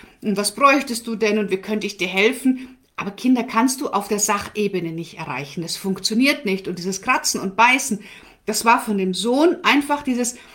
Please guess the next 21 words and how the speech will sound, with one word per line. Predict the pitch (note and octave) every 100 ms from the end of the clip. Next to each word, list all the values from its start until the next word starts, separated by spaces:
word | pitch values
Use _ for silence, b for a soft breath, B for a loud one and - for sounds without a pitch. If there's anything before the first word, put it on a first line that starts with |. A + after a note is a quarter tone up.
| B B _
Signal, | - G#3+ A3+ B3+ C#4+ - - _
lass | A#3+ C#4 - C4+
mich | C4+ C4 -
in | B3+ C4
Ruhe. | C#4+ - - -
Also | -
er | -
hat | B3+ -
auch | -
damit | A3 C4 D4+
versucht, | D4+ A#3+ B3+ B3
seine | B3+ A3+
Grenzen | A3 A3+ D#4 F#4+ -
zu | B3+ A#3+ G3
wahren. | F#3 A3+
Er | F#3+
hatte | A#3 - -
einfach | A3+ A#3+ A#3+
nur | A#3
keine | A3 A3+ A3+ A3+
andere | G#3+ A3 G#3+ G#3+